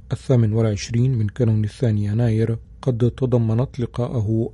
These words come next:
أمير موناكو ألبير الثاني، ثم مشاركة المطران في تطواف لمناسبة عيد القديسة شفيعة موناكو.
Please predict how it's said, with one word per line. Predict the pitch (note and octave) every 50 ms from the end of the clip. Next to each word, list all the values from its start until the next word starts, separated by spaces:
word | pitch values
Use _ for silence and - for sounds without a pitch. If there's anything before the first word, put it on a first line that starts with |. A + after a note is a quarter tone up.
| - -
أمير | C#3 B2 B2 A#2+ A2+ A2+ A2+ A2
موناكو | A2+ A#2 B2 A#2 G#2+ G#2+ G#2 - - B2 B2+ D3+ D#3+
ألبير | B2 A2 G#2 A2+ A2 G#2+ - -
الثاني، | A#2 - - - B2 A2 G#2 G2+ G#2+ A2+ B2+ C3+ - - - - - - - -
ثم | - B2+ C3 B2 A#2+ A#2+
مشاركة | B2 A2 - B2+ A#2+ A#2 - - B2+ - C3+
المطران | B2 B2 A#2+ A#2 - B2 C#3 C#3 D3 D3
في | C#3 - - C3
تطواف | A#2 - C#3 - - - C#3+ A2+ G2 G2 F#2 - - - B2 A2 G2 - - - - - -
لمناسبة | C3 B2 B2 A#2+ A#2+ A2+ G#2 - C3 A#2 B2+ B2 - -
عيد | A#2+ A#2 A2+ A#2
القديسة | A#2+ - - C3 A#2 G#2+ G#2+ A2 A2 G#2 - - A#2 A2
شفيعة | G#2 - C#3+ B2 - - A2+ G#2+ G2+ G#2+ - - -
موناكو. | B2 A2 F#2+ F#2+ - - - - -